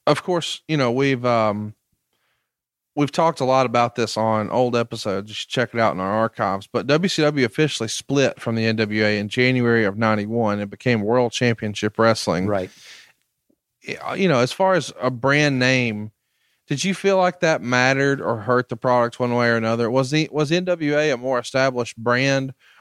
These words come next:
Speaker 1: or at this point, was it all about T V?
Speaker 2: Well, at this point, it was all about, it was all about staying out of a, uh, of a lawsuit. I, I, I believe
Speaker 1: Sure.
Speaker 2: the, the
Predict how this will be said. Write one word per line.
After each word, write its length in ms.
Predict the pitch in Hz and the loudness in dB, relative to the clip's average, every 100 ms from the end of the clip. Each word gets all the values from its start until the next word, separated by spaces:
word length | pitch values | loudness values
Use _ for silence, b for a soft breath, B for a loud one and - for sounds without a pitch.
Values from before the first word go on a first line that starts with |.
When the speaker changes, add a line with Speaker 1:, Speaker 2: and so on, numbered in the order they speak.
| b | b
Speaker 1:
or 240 | 131 135 | 0 2
at 200 | - 131 | 0 -2
this 160 | 160 151 | 0 -2
point, 260 | - 135 107 | 0 0 0
was 180 | 123 | -2
it 60 | 120 | 2
all 180 | 120 117 | 2 2
about 260 | 113 92 | 0 -2
T 200 | - 120 | -4 -10
V? 260 | 98 92 92 _ b b b - | -8 -12 -18 _ b b b -4
Speaker 2:
Well, 140 | 180 | 0
at 60 | 185 | 4
this 180 | 214 - | 2 0
point, 280 | - 165 143 | 2 2 2
it 40 | |
was 140 | 123 | 2
all 200 | 131 143 135 | 4 6 4
about, 420 | 120 127 123 - _ _ | 4 2 2 -4 _ _
it 60 | 123 | -6
was 160 | 113 | 0
all 160 | 131 135 | 4 4
about 240 | 117 113 | 4 0
staying 300 | - - 123 | -2 -2 0
out 140 | 117 107 | 0 0
of 120 | 95 | 0
a, 200 | 98 95 | -2 -4
uh, 180 | 90 87 - _ - | -6 -8 -12 _ -8
of 180 | 110 | -4
a 40 | 95 | -4
lawsuit. 560 | 95 117 110 - 87 | 0 0 -2 -8 -14
I, 120 | 87 98 | -16 -14
I, 160 | 104 113 _ _ | -14 -14 _ _
I 120 | 110 | -8
believe 140 | 113 117 | -4 0
Speaker 1:
Sure. 240 | 127 104 | 2 2
Speaker 2:
the, 240 | 107 110 107 110 | -4 -8 -8 -6
the 800 | 110 104 95 _ _ _ - | -4 -4 -8 _ _ _ -20